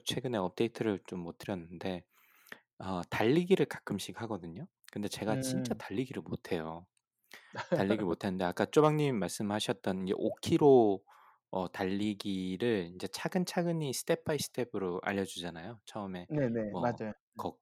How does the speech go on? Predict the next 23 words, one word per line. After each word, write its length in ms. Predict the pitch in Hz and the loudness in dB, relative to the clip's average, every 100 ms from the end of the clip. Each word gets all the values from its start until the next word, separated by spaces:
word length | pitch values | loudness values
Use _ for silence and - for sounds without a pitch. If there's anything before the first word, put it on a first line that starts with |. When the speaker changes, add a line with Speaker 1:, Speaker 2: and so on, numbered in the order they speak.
| - 123 | -2 4
Speaker 1:
걷고 260 | 135 139 | 4 4
일 140 | 104 107 | 0 -2
분 140 | 117 | -2
달리고 800 | 107 87 85 85 - 123 131 127 113 | -4 -4 -6 -8 -4 -2 0 -2 -6
뭐 200 | 92 87 | -8 -8
일 120 | 90 | -8
분 140 | 95 85 | -8 -8
쉬고 320 | - 92 90 | -10 -8 -8
일 120 | 95 | -8
분 140 | 98 | -10
달리고 340 | 95 85 92 110 | -10 -10 -8 -8
이러면서 280 | 92 85 95 | -8 -8 -6
이게 140 | 95 | -4
점점 360 | - 110 131 107 | -2 0 0 -2
이게 140 | 92 | -4
프로그램이 440 | - 147 147 120 | -2 0 0 0
여러 180 | 87 101 | -2 -2
개가 220 | 113 117 | -4 -4
있는데 340 | 95 85 85 92 | -6 -8 -10 -6
오 160 | 87 | -6
킬로를 520 | 85 - 107 98 95 90 - - - _ 98 | -6 -4 -2 -2 -2 -6 -12 -20 -20 _ -8
인제 200 | 90 85 | -4 -4
스트레이트로 600 | - 127 117 - 95 | -2 0 0 -2 -4